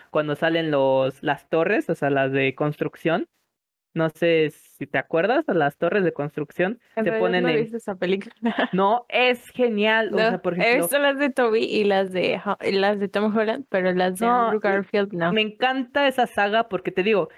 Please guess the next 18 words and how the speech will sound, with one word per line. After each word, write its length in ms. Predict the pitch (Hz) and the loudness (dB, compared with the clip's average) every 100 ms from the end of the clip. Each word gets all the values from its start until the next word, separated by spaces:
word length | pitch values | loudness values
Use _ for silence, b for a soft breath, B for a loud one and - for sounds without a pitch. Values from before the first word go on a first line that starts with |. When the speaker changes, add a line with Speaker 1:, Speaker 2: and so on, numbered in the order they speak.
| B | B
Speaker 1:
esa 240 | 196 196 | -2 0
escena 380 | 262 254 226 240 | 0 0 0 0
que 100 | 226 | 0
sale 220 | - 190 | 0 0
todas 220 | 208 226 233 | 2 2 2
las 220 | 180 - | 0 0
torres 340 | 185 196 208 | 0 2 0
y 80 | 175 | 0
se 120 | 170 | -4
ponen 340 | 160 185 196 208 | -2 0 2 2
en 180 | 160 165 | 2 2
orden 460 | 170 180 190 190 B B | 2 2 0 -2 B B
para 200 | 170 165 | 0 2
ayudar 520 | 156 160 160 175 185 | 2 2 2 2 2
al 240 | 202 185 170 | 2 2 2
Hombre 240 | 180 185 | 0 0
Araña 500 | 170 160 165 170 170 | 2 2 2 0 0
porque 420 | 175 170 165 170 | -2 -2 0 0